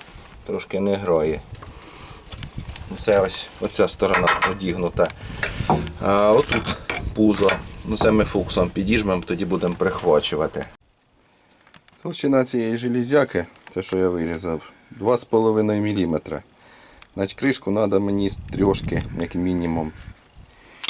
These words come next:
Як мінімум з трьошки. Для того, щоб її не поламало. Тому що я зробив тут двадцять міліметрів відступа, тут двадцять міліметрів відступа.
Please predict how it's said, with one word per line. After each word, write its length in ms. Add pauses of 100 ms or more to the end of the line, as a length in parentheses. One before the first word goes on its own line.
(120)
Як 120
мінімум 440
з 60
трьошки. 600 (140)
Для 100
того, 180
щоб 220
її 200
не 120
поламало. 680
Тому 180
що 140
я 100
зробив 360
тут 240 (440)
двадцять 340
міліметрів 680
відступа, 500
тут 200
двадцять 320
міліметрів 580
відступа. 520